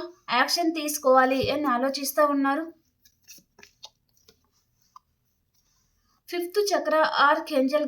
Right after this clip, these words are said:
గ్యాబ్రియల్. మీరు ఎక్కడికైనా ఈరోజు లాంగ్ డిస్టెన్స్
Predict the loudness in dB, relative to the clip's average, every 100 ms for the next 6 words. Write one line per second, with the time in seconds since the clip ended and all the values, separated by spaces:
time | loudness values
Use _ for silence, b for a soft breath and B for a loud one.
0 | 2 2 2 -2 0 0 -4 -10 _ b
1 | b b -4 0 2 2 2 0 -2 0
2 | 2 2 2 4 4 4 -4 2 4 4
3 | 0 -2 -2 -2